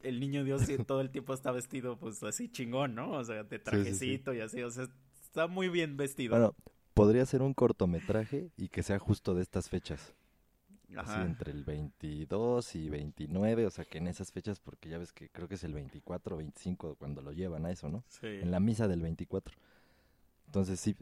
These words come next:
Speaker 2: hay que decirle a algún youtuber de esos mamones que se rife, güey, hay que escribirle.
Speaker 1: <laughs> Sí, y, o sea, y oye, y hablando de eso, o sea, porque obviamente te ce-, te cerrarían tu... Te perseguirían hasta matarte, ¿no?
Speaker 2: <laughs>
Speaker 1: Porque, eh,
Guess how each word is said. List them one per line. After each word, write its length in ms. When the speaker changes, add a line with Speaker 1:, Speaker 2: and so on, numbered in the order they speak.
Speaker 2:
hay 120
que 120
decirle 320
a 40
algún 240
youtuber 480
de 80
esos 200
mamones 520
que 280
se 140
rife, 280
güey, 180
hay 100
que 80
escribirle. 580
Speaker 1:
<laughs> 60
Sí, 340
y, 120
o 120
sea, 220
y 100
oye, 200
y 100
hablando 400
de 80
eso, 220
o 120
sea, 160
porque 320
obviamente 460
te 140
ce-, 300
te 140
cerrarían 680
tu... 480
Te 80
perseguirían 840
hasta 360
matarte, 600
¿no? 240
Speaker 2:
<laughs> 180
Speaker 1:
Porque, 380
eh, 240